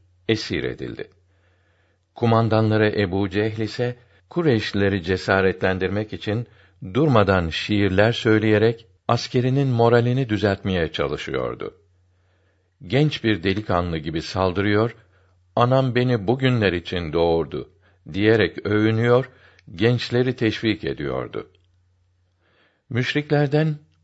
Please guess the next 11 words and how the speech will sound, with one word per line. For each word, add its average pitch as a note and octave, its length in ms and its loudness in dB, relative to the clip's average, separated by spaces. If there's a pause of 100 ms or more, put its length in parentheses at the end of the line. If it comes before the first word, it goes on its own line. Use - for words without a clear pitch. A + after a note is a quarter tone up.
(140)
Ubeyde A2+ 500 4
bin F#2 200 -2
Said D#2 540 -4 (540)
baştan G#2 460 0
ayağa F#2 360 2
kadar G2 420 0 (240)
zırh F#2 480 -4
giyinmişti. C2+ 800 -12 (520)
Sadece A#2 560 2
gözleri G2 480 2
görünüyordu. C2+ 800 -6